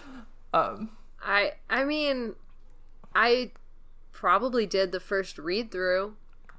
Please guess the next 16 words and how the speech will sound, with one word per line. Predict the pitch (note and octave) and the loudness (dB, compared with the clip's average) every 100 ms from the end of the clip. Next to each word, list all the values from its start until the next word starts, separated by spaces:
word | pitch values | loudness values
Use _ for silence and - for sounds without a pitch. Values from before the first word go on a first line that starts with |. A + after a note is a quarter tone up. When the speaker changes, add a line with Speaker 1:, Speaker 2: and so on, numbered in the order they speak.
| - | -2
Speaker 2:
but | F3+ | 4
not | F#3+ G#3 | 8 8
now. | F#3+ A3+ F#3 G#3 G#3 - | 10 10 10 8 4 8
<laughs> | E4 - C#4+ C#4 - - - | 12 12 10 6 2 -18 -6
Speaker 1:
I | B3 | -4
mean, | A#3+ - | -2 -2
it's | B3 C4+ | -2 2
like, | B3+ | 2
again, | A#3 - A#3+ G3+ C3 B2+ | 2 2 4 4 2 0
like, | F#3 - | 0 0
there's | F#3+ F#3 - | -4 -6 -10
part | - A#3+ G#3+ | -4 2 2
of | G3 | 2
me | F3+ F3+ | 0 2
that | D#3+ - | 2 0
pities | - E3 C#3+ C3+ - | -4 -2 -2 -6 -12